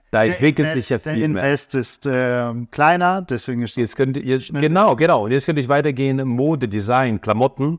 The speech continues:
Speaker 2: Ist noch mal
Speaker 1: entwickeln sich
Speaker 2: weniger.
Speaker 1: auch noch mal viel schneller.
Speaker 2: Ja, ja.
Speaker 1: Ja? Das heißt, wir haben hier halt einfach in der Immobilienbranche oder in der Baubranche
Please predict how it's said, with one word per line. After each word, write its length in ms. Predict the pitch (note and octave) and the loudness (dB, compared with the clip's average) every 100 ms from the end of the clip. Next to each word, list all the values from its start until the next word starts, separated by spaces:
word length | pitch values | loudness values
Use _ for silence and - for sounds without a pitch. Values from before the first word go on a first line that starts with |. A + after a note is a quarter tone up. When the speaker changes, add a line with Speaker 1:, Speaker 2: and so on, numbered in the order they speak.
| _ | _
Speaker 2:
Ist 140 | B2 A#2+ | -4 -4
noch 60 | |
mal 60 | A2+ | 0
Speaker 1:
entwickeln 340 | A#2 D3 D#3+ | 0 2 2
sich 180 | D3 C#3 | 0 -2
Speaker 2:
weniger. 160 | A#2 B2+ | 0 4
Speaker 1:
auch 260 | E3 D#3 | 4 2
noch 180 | D#3 C3+ | 0 0
mal 200 | C3 A#2 | 0 0
viel 200 | - G#2 | 0 -4
schneller. 480 | - G#2 F2+ E2 E2+ | -2 -4 -2 -4 -8
Speaker 2:
Ja, 80 | C3 | -8
ja. 100 | B2 _ | -8 _
Speaker 1:
Ja? 220 | G#2 C3+ _ _ - | -4 -4 _ _ -4
Das 160 | G#2+ | 2
heißt, 260 | B2+ C#3+ - | 2 2 0
wir 120 | C3 | 2
haben 120 | C3 B2 | 4 2
hier 240 | D#3+ C3 | 0 2
halt 160 | C3+ A2+ | 2 0
einfach 340 | A#2+ B2+ A#2 | -2 -4 -4
in 120 | - A#2+ | -4 0
der 120 | A#2 | 0
Immobilienbranche 1000 | A2 G#2+ A2+ C#3 D3 B2+ A#2+ B2 B2+ C3 | 0 -2 -2 0 2 2 2 0 0 -2
oder 160 | A2 | 0
in 80 | G2+ | -2
der 80 | G2 | -2
Baubranche 680 | F#2 G#2+ C#3 C3+ C3 B2 | 0 0 0 -2 -2 -2